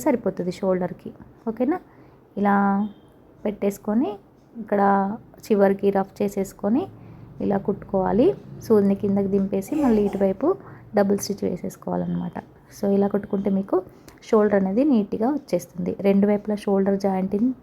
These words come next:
చేసుకొని తీసుకోండి. షోల్డర్స్ని రెండు వైపులా జాయింట్ చేసేసుకొని ఇలా రెండు ఇలా పెట్టేసుకొని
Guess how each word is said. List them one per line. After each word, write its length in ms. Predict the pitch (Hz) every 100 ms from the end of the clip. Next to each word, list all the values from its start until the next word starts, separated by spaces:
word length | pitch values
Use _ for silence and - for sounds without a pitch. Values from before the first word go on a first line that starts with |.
| - - -
చేసుకొని 400 | 196 196 190 208 285
తీసుకోండి. 480 | 262 - 175 170 - - - - - - -
షోల్డర్స్ని 520 | 226 214 208 202 254 262
రెండు 160 | 214 202
వైపులా 260 | 202 196 202 196
జాయింట్ 300 | 190 190 190
చేసేసుకొని 640 | 190 190 185 - 190 220 392 381 _ _ 190
ఇలా 160 | 196 196 190
రెండు 260 | 190 190 269 370 - -
ఇలా 140 | 196 196
పెట్టేసుకొని 520 | 196 - 196 196 196